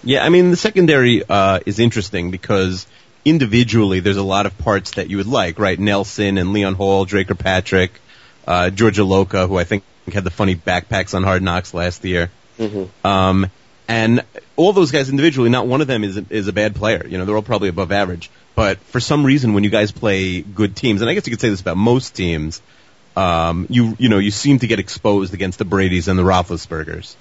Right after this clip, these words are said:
Speaker 2: We actually tend to do really well against the Bradys and the Roethlis-, maybe not Roethlisberger 'cause he's seen us so much, but if you look at us against Brady and Rodgers and all the other elites and Peyton last year, we, we,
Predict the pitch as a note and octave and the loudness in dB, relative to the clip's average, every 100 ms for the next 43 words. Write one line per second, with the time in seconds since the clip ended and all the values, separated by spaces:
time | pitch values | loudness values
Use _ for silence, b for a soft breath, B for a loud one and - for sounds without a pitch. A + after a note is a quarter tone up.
0 | _ - F3 G3+ - F4+ G3+ G3+ F3+ E3 | _ -4 4 4 4 2 2 2 2 4
1 | F3 D3 C3 D#3+ E3+ A2+ - G2 G#2+ G#2 | 4 4 4 6 4 0 -4 -4 -2 0
2 | G2 G2+ G2 G2 G2 A2+ A2+ C3+ E3 D3 | -4 -4 0 2 2 -2 0 2 4 2
3 | A2 A2+ A#2 G#2 G#2+ G2+ G2 G2 - B2 | 2 2 2 -2 -4 -6 -8 -14 -8 -6
4 | A2+ G2+ F#2+ F#2+ F#2+ - A2 B2+ C3 D#3+ | -4 -6 -6 -6 -4 -4 -2 2 4 6
5 | D3 C3+ A#2+ A#2 G2 G#2+ A2 A#2+ A2+ G#2 | 6 4 0 -2 -2 0 2 4 2 2
6 | G2 F#2+ G2+ A#2 A2 G#2 G2+ F#2+ F#2+ F#2 | 0 2 4 4 4 2 0 -2 -8 -8
7 | b b - B2+ B2+ C3+ C#3 G#2+ G#2+ G#2+ | b b 0 4 4 6 6 4 0 -6
8 | - - B2+ C3+ - D#3+ B2+ G#2 F#2+ - | -12 -2 0 2 2 0 0 -4 -4 -6
9 | G2+ G2 G2 G#2+ B2+ D3 C#3 C#3+ | -4 0 0 0 0 2 2 0